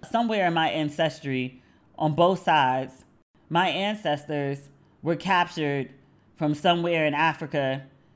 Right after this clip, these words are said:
and taken to America. My dad's grandfather, so, like, my great-grandfather, was born into slavery. And people be like, "Oh my God, slavery was so long ago." Not really. Like, my dad's grandfather,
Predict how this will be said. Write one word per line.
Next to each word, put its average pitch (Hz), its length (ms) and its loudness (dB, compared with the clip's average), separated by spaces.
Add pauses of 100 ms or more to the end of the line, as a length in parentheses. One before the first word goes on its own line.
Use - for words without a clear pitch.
(280)
and 151 120 -2
taken 151 680 -2 (340)
to 165 200 2
America. 147 600 0 (960)
My 190 160 2
dad's 165 400 4
grandfather, 143 680 0
so, 160 120 -4
like, 156 180 2
my 156 160 0
great-grandfather, 135 880 -2 (280)
was 156 180 0
born 165 300 2
into 147 280 -2
slavery. 139 580 -2 (440)
And 151 100 -8
people 208 200 2
be 190 100 0
like, 185 140 4
"Oh 254 80 4
my 262 100 4
God, 247 280 4
slavery 220 280 -2
was 196 180 -4
so 240 140 2
long 233 260 2
ago." 147 340 2 (200)
Not 226 240 4
really. 170 340 0 (460)
Like, 180 160 6
my 185 160 0
dad's 185 420 6
grandfather, 156 680 2